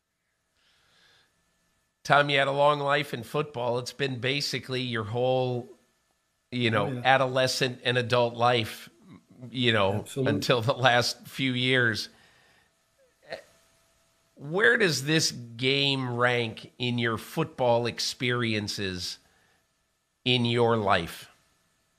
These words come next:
Speaker 2: The, the one thing you have to understand, Peter, is that when you get to the top of the mountain, and my,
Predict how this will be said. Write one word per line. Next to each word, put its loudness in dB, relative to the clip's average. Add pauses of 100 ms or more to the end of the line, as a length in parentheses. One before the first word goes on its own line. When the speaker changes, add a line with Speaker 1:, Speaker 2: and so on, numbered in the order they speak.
(1400)
Speaker 2:
The, -2 (140)
the -8
one 2
thing 0
you 2
have 2
to 0
understand, -2
Peter, 0
is -2
that -4
when -2
you -2
get 0
to 0
the 0
top 0
of 0
the -2
mountain, -4 (640)
and -2
my, 4